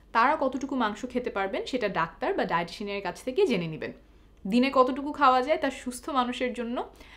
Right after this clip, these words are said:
আবার সুস্বাস্থ্যের জন্য যে দিনে সত্তর গ্রাম মাংস খেতেই হবে, এমন না। গরুর মাংস থেকে যে পুষ্টি পাওয়া যায়, সেগুলো অন্য খাবার থেকেও নেওয়া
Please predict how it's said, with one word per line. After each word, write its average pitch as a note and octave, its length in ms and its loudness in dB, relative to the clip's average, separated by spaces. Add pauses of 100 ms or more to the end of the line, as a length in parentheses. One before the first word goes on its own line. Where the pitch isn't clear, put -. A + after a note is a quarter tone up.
আবার G#3 160 4
সুস্বাস্থ্যের D4 480 -2
জন্য C#4+ 180 -4 (100)
যে C#4+ 60 2 (140)
দিনে C4 240 4
সত্তর C4+ 320 -4
গ্রাম C4+ 140 0
মাংস C4 200 -4 (140)
খেতেই F4+ 520 8
হবে, G#3 200 4 (160)
এমন G#3+ 280 2 (140)
না। G#3+ 80 0 (520)
গরুর G#3+ 200 8
মাংস A#3 160 0
থেকে C4+ 200 -2
যে B3+ 100 -2
পুষ্টি B3+ 300 -6
পাওয়া B3+ 240 2
যায়, F#4 160 -4 (100)
সেগুলো G#3 280 -4
অন্য F#3 220 -4
খাবার F3+ 320 -6
থেকেও D#4 260 -8
নেওয়া D#3+ 160 -6